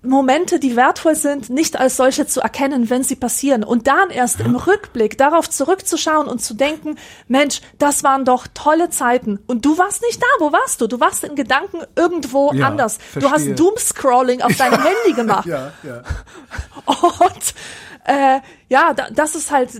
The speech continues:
Speaker 1: das, was bei mir hinter der Angst vorm Tod, und, und ich merke immer dann, immer dann, wenn ich es schaffe,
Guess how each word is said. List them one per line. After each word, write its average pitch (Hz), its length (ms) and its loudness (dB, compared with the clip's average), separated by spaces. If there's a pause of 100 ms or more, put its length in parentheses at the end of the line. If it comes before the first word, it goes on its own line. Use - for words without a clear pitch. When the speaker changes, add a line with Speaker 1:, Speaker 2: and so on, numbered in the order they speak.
(100)
Speaker 1:
das, 285 340 2
was 277 160 -2
bei 254 140 0
mir 302 220 2
hinter 302 220 -2
der 254 160 -2
Angst - 180 -6
vorm 262 140 -4
Tod, 302 160 0
und, 254 220 -4
und 269 120 -4
ich 277 120 -6
merke 320 280 0
immer 403 440 0
dann, 294 280 -2 (160)
immer 403 200 4
dann, 320 180 2
wenn 254 100 0
ich 269 140 -6
es 254 140 -2
schaffe, 214 500 -2